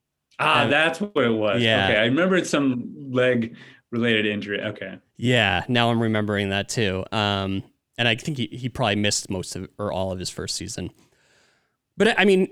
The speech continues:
Speaker 2: he's, he's, <laughs> because he's on a Tibbs team, of course, he's leading the league in minutes. Uh, Tibbs is doing that a little bit. But yeah, I, so as far as trade,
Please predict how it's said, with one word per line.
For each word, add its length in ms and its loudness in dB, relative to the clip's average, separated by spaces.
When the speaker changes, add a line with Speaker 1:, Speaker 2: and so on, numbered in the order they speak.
Speaker 2:
he's, 460 2
he's, 300 -2
<laughs> 640 -2
because 300 2
he's 160 2
on 120 4
a 40 2
Tibbs 320 0
team, 300 2
of 140 -6
course, 260 0
he's 220 -4
leading 260 0
the 60 -2
league 260 0
in 140 2
minutes. 500 -4
Uh, 360 2
Tibbs 200 -2
is 80 -4
doing 220 -4
that 120 2
a 20 2
little 200 -2
bit. 320 -2
But 140 2
yeah, 260 2
I, 100 0
so 580 4
as 80 -4
far 180 2
as 120 0
trade, 360 -2